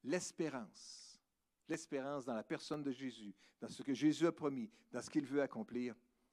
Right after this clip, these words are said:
va être capable de nous garder en sécurité aussi, dans le milieu de la grande noirceur dans laquelle nous vivons maintenant. Est-ce que je peux inviter les musiciens à revenir, s'il vous plaît ?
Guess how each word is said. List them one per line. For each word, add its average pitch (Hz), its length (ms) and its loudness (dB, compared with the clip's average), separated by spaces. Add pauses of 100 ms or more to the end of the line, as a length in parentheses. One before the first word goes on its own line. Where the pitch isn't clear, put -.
(460)
va 123 140 0
être 123 60 -4
capable 135 260 -2
de 120 60 -2
nous 120 120 -4
garder 120 380 0
en 113 60 0
sécurité 110 600 -4
aussi, 104 320 -6 (600)
dans 120 220 -2
le 113 60 -2
milieu 127 220 0
de 123 120 2
la 107 140 0
grande 104 420 -2
noirceur 117 420 -2
dans 110 100 -2
laquelle 101 320 -4
nous 101 80 -4
vivons 92 280 -8
maintenant. 87 320 -12 (520)
Est-ce - 160 -8
que 110 60 -8
je - 60 -14
peux 123 100 0
inviter 127 220 2
les 120 120 2
musiciens 110 380 -2
à - 20 -4
revenir, 98 320 -4
s'il 95 160 -10
vous 87 80 -10
plaît ? 98 200 -6